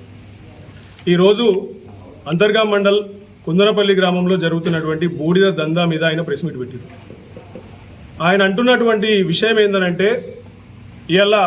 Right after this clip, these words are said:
కుందనపల్లి గ్రామానికి చెందినటువంటి కొందరు దళిత మరియు బహుజన వర్గాలకు చెందినటువంటి కొందరు మిత్రులు, సోదరులు ఎన్టీపీసీలో వాళ్ళకున్నటువంటి బూడిద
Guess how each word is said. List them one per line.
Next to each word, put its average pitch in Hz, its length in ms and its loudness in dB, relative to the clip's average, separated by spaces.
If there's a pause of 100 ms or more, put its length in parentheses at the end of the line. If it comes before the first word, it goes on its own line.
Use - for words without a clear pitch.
(540)
కుందనపల్లి 220 600 0
గ్రామానికి 190 440 0
చెందినటువంటి 180 540 -2 (420)
కొందరు 190 320 2 (1300)
దళిత 175 280 0
మరియు 202 280 2
బహుజన 180 360 0
వర్గాలకు 185 440 0
చెందినటువంటి 175 440 -2
కొందరు 170 360 0 (480)
మిత్రులు, 202 380 0
సోదరులు 196 580 2 (880)
ఎన్టీపీసీలో 208 680 0 (680)
వాళ్ళకున్నటువంటి 190 720 2 (760)
బూడిద 196 240 2